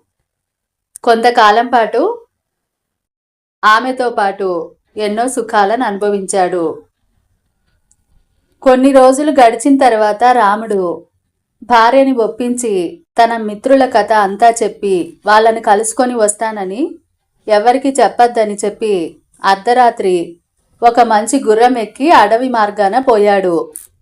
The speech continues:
మరునాటి వరకు ప్రయాణం చేసి విసుగొచ్చి ఎండగా ఉండటం వల్ల అలసి ఒక కొలంలోని నీరు తాగి ఒక చెట్టు కింద విశ్రమించాడు. అప్పుడే దిక్కులు పిక్కటిల్లేలా ఒక ధ్వని వినపడింది.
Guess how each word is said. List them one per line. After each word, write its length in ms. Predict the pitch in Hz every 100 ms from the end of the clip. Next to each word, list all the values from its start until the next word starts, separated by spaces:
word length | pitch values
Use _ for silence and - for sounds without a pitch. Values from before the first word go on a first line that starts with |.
| _ _ _ _ _
మరునాటి 480 | 233 240 254 262 254
వరకు 300 | 226 220 220
ప్రయాణం 540 | 294 254 233 233 269 262
చేసి 240 | 233 226 254
విసుగొచ్చి 920 | 220 214 254 220 214 214 185 165 - -
ఎండగా 440 | 214 220 254 269
ఉండటం 440 | 247 220 214 220 208
వల్ల 460 | 190 185 180 165 - _ _ _ _
అలసి 680 | 196 214 247 254 247 185 160 -
ఒక 180 | 220 233
కొలంలోని 640 | 240 233 247 277 285 269
నీరు 280 | 233 220 262
తాగి 440 | 269 247 208 208 320
ఒక 340 | 339 262 262
చెట్టు 220 | 226 -
కింద 220 | 269 233
విశ్రమించాడు. 1120 | 247 240 214 233 226 208 208 196 180 170 160 - _ _ _ _ _ _ -
అప్పుడే 720 | 214 214 269 262 226 175 - _ _ _ _ _ _
దిక్కులు 360 | 202 240 269 285
పిక్కటిల్లేలా 840 | 285 226 226 269 269 240 220 220
ఒక 240 | 254 247 240
ధ్వని 360 | 202 202 208
వినపడింది. 920 | 247 226 208 214 208 190 180 170 -